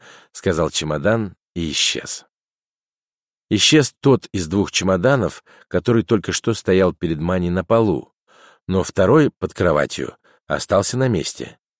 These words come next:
Маня разозлилась и нагнулась, чтобы отключить его от розетки. Но как только рука коснулась провода, ей показалось, будто она схватила раскаленный стальной прут. Боль была такой невыносимой, что она закричала.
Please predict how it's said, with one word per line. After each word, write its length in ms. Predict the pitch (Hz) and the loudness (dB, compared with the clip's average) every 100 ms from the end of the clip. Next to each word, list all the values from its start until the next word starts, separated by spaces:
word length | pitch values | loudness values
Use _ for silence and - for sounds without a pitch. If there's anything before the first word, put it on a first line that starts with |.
| _ _ _ _ _ _ 95 | _ _ _ _ _ _ 0
Маня 300 | 113 110 95 | 2 4 2
разозлилась 720 | 87 95 80 123 147 117 - - - - - | 2 0 0 2 4 2 -2 -16 -20 -18 -2
и 120 | 117 | 2
нагнулась, 500 | 107 101 92 135 120 | 2 2 2 2 2
чтобы 280 | - 107 92 | 0 0 0
отключить 500 | 92 - 90 104 92 | 0 -4 -4 -4 0
его 100 | 92 | 0
от 100 | 85 | 0
розетки. 600 | 85 71 67 - 73 - _ - - _ - | -2 -2 -6 -8 -10 -10 _ -20 -20 _ -8
Но 120 | 90 | -4
как 120 | 101 | 0
только 300 | - 101 98 | 2 2 2
рука 260 | 90 - 90 | 0 0 0
коснулась 480 | 87 - 98 85 | -2 -2 -2 -2
провода, 600 | - 92 135 110 78 80 - - - - | -4 0 2 2 2 0 -2 -16 -20 -2
ей 200 | 107 127 | 2 2
показалось, 500 | 101 113 101 120 101 | 2 0 2 2 2
будто 280 | 92 101 101 | 0 0 2
она 120 | 104 | 0
схватила 540 | - 98 92 117 107 | -2 -2 -2 0 2
раскаленный 720 | 98 - - 92 101 107 101 95 | 0 -2 -2 0 2 2 0 -2
стальной 520 | - 95 92 95 95 | -2 -2 0 -2 -4
прут. 440 | - 98 78 - _ _ _ - | -4 -2 -4 -6 _ _ _ -18
Боль 280 | 71 104 127 | -2 2 4
была 260 | 104 110 110 _ - | 4 4 2 _ -4
такой 460 | 117 - - 131 | -4 -2 2 4
невыносимой, 760 | 107 95 107 101 - 135 131 104 | 4 2 0 2 0 0 2 0
что 220 | - 104 | 0 0
она 140 | 113 | 2
закричала. 840 | 95 107 117 110 - 113 73 64 | 0 0 -2 0 2 2 2 -2